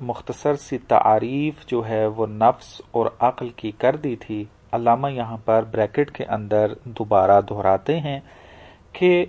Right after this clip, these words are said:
نفس سے ہماری کیا مراد ہے۔ تعریف ہم نے یہ کی تھی، فلسفے کے اندر جو رائج تعریف ہے وہ یہ ہے کہ نفس ایسا جوہر ہے کہ جو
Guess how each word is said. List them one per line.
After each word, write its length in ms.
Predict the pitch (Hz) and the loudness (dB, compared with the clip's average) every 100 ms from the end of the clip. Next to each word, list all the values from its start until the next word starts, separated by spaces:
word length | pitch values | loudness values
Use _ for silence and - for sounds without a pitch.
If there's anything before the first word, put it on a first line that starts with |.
| 143 | -6
نفس 800 | 135 135 147 175 180 - - 180 | -10 -2 2 2 2 -10 -10 -8
سے 220 | - 160 | 0 0
ہماری 420 | 131 127 113 110 | 0 -2 -2 -2
کیا 240 | 113 117 95 | -2 0 0
مراد 400 | 90 - - - | 0 -4 -4 -6
ہے۔ 240 | 95 - - - - _ - - - - - | -14 -14 -20 -20 -20 _ -20 -20 -20 -20 0
تعریف 320 | - 156 240 | 4 4 4
ہم 140 | 254 247 | 2 2
نے 100 | 196 | 0
یہ 180 | 151 131 | 0 0
کی 180 | 123 | -2
تھی، 260 | 113 143 131 | -4 -2 -2
فلسفے 520 | - 123 127 131 165 | -2 -2 -2 -2 -2
کے 140 | 160 131 | -2 -2
اندر 240 | 117 117 | -2 -4
جو 160 | 113 110 | -2 2
رائج 480 | 107 - 147 147 | 2 2 0 -2
تعریف 420 | - 104 101 101 117 | 2 2 2 -2 -2
ہے 80 | |
وہ 200 | 113 117 | -2 -2
یہ 200 | 143 170 117 | 0 0 -2
ہے 140 | 104 | -4
کہ 160 | 95 110 | -6 -8
نفس 640 | 101 113 160 165 - - 98 - _ _ _ _ _ _ _ - _ _ _ - - - | -8 0 0 0 -6 -14 -14 -16 _ _ _ _ _ _ _ -20 _ _ _ -20 -18 0
ایسا 440 | 117 113 - 127 120 113 | 2 2 2 0 0 -2
جوہر 600 | 117 117 110 107 95 127 143 - | 2 4 4 2 0 0 0 0
ہے 240 | 156 170 175 _ _ _ _ _ - | 0 0 -4 _ _ _ _ _ -20
کہ 180 | - 135 | -2 0
جو 440 | 117 117 143 120 | 0 4 4 4